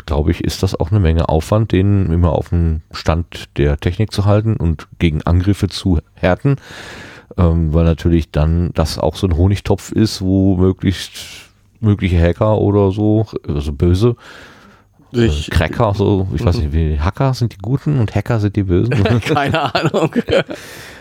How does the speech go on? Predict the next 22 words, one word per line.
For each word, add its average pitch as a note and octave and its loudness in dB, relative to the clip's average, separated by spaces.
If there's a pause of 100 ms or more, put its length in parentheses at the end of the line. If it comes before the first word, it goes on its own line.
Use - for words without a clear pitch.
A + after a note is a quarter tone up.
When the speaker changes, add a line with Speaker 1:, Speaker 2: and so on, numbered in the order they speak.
(140)
Speaker 1:
Ähm, A2+ 0
dann, A#2 0
dann G#2+ 0
auch G#2+ 2
darauf B2+ 0
Zugriff, A2+ 0
äh, E2+ 4
nehmen D#2 0
wollen. B1+ -4
Speaker 2:
Ja. F#2 0
Speaker 1:
So D#2+ -2
mal D#2 2
so E2+ 2
tausend F2+ 0
Adressen - 0
abgrasen B2+ -2
ist B2 -2
ja B2 -2
schon - -4
mal A2+ 2 (1300)
keine E2+ 0
so F2 0